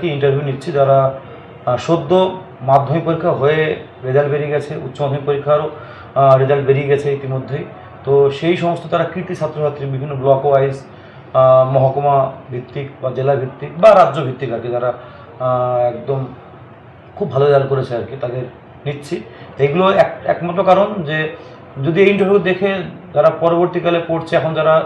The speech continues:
ইলেভেনে পড়ছে বা নাইনে পড়ছে বা টেনে পড়ছে আর কি, তারা যদি একটু উদ্বুদ্ধ হয়, যদি একটু গাইড পায় আর কি, এই জন্য ইন্টারভিউটা নেওয়া আর কি। আর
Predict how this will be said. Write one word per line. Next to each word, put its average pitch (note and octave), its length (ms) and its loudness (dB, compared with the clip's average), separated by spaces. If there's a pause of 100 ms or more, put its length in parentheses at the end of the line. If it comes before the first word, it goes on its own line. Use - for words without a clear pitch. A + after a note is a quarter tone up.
ইলেভেনে D3+ 340 -4
পড়ছে C#3+ 320 -4
বা C#3 240 2 (260)
নাইনে C#3+ 360 0
পড়ছে C#3+ 180 -2
বা C#3 60 -2
টেনে C#3+ 300 -2
পড়ছে C3+ 240 -4
আর B2+ 60 -4
কি, B2+ 60 -10
তারা C#3+ 140 2
যদি C#3 160 0
একটু C#3 200 -6
উদ্বুদ্ধ B2+ 320 -6
হয়, A#2 280 -2 (960)
যদি D3 180 -4
একটু D3 140 -6
গাইড C3 320 6
পায় A#2+ 160 2
আর - 100 -8
কি, C#3+ 60 0
এই C#3+ 100 0
জন্য F#3+ 160 0
ইন্টারভিউটা E3 380 -2
নেওয়া C#3+ 280 2
আর C3 140 2
কি। D3+ 80 -2
আর C#3+ 120 6